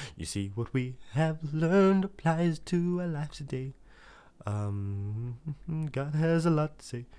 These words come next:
in his book." Um, oh yeah, this was Shafrila's production. He did a video, Raya versus Encanto, how one message failed and another succeeded.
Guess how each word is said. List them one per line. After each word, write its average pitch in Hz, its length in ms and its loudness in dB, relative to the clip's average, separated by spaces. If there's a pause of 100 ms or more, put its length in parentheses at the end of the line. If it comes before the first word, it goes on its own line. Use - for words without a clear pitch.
(140)
in 131 340 -2
his 147 200 2
book." 196 400 4 (1040)
Um, 95 480 2 (380)
oh 175 60 12
yeah, 135 260 12
this 135 200 4
was 139 380 4 (360)
Shafrila's 165 1120 6
production. 104 720 0 (380)
He 113 100 0
did 110 120 6
a 104 60 2
video, 107 340 6
Raya 113 340 8
versus 110 280 0
Encanto, 101 480 0 (220)
how 104 120 2
one 185 220 8
message 117 300 4
failed 113 300 4
and 98 80 0
another 92 220 0
succeeded. 117 500 -2